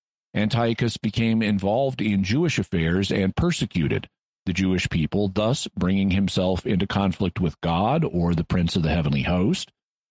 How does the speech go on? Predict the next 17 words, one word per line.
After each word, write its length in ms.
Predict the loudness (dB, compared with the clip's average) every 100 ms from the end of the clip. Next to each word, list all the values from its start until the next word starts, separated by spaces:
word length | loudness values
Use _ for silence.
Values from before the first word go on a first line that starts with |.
| _
And 200 | -2 0
you 120 | 0
can 180 | 0 0
read 160 | 0 0
about 300 | 0 0 0
that 180 | -2 0
conflict 580 | 0 0 0 -2 -2
in 220 | -2 0 0
the 80 |
books 320 | 0 -2 0 0
of 160 | 0
First 400 | 0 0 0 0
and 120 | -2
Second 360 | 0 -2 -2 -2
Maccabees. 720 | 0 0 -2 -2 -2 -4 -10 -14 _ _ _ _ _ -4
Antiochus 600 | -2 2 0 0 -2 -2
forbade 680 | -4 -2 0 2 0 -2